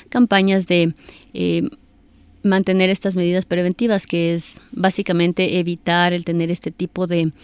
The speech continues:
Speaker 2: material dentro o fuera de casa en las zonas, en, en las épocas invernales, que puedan ser acumulantes de estos residuos de agua y que puedan incrementar el riesgo de que haya proliferación de mosquitos, ¿sí?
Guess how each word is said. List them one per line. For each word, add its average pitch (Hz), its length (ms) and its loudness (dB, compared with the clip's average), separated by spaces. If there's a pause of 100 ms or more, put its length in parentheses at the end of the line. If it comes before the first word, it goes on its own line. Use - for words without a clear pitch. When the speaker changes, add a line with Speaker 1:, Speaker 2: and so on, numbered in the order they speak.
(360)
Speaker 2:
material 165 800 2
dentro 175 460 -2
o - 20 -8
fuera 180 260 -4
de 165 120 -6
casa 185 420 -4
en 165 160 -2
las 160 140 -4
zonas, 170 420 -4
en, 165 300 -2
en 170 160 0
las 170 120 0
épocas 185 320 -4
invernales, 180 560 -2 (400)
que 240 140 -2
puedan 247 280 4
ser 220 420 2 (260)
acumulantes 180 580 0
de 180 60 -2
estos 185 280 -2
residuos 175 540 -4
de 165 140 -4
agua 170 360 0
y 170 60 -2
que 170 140 -8
puedan 170 320 -2
incrementar 170 480 -4
el 170 140 -4
riesgo 165 280 -2
de 170 140 -4
que 170 80 -6
haya 170 160 -4
proliferación 160 720 -4
de 170 60 -2
mosquitos, - 580 -4 (160)
¿sí? 247 240 -4